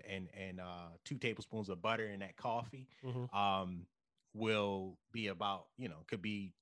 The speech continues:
Speaker 1: three hundred, four hundred calories, you know what I mean? And it'll last you through, through that, um, morning. So
Speaker 2: Let, let me go
Speaker 1: I
Speaker 2: back
Speaker 1: don't
Speaker 2: real, real quick. Go,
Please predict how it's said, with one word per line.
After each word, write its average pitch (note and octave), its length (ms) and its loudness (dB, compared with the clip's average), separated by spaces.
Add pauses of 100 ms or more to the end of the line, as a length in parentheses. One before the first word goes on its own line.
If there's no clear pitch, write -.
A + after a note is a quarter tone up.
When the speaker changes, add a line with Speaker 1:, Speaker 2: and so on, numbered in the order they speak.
(160)
Speaker 1:
three A2 160 0
hundred, G2+ 300 0
four G#2 120 -4
hundred G2+ 200 -4
calories, F#2 460 2
you F#2 100 -6
know F#2 100 -2
what F#2 80 -2
I F#2+ 40 -4
mean? F#2 240 -4
And F#2+ 140 -2
it'll F2+ 180 -2
last G2+ 380 2
you F#2+ 120 -6 (100)
through, F#2 360 -6 (680)
through G2+ 260 2
that, F#2 320 0 (120)
um, E2+ 480 -4 (160)
morning. G#2 440 2
So G2+ 160 0
Speaker 2:
Let, F3+ 180 6
let F3+ 100 6
me G#3 60 8
go G3 160 8
Speaker 1:
I - 80 6
Speaker 2:
back D3+ 180 8
Speaker 1:
don't - 40 -6
Speaker 2:
real, D3+ 160 4 (180)
real D3+ 180 4
quick. C3+ 180 4
Go, E3+ 100 10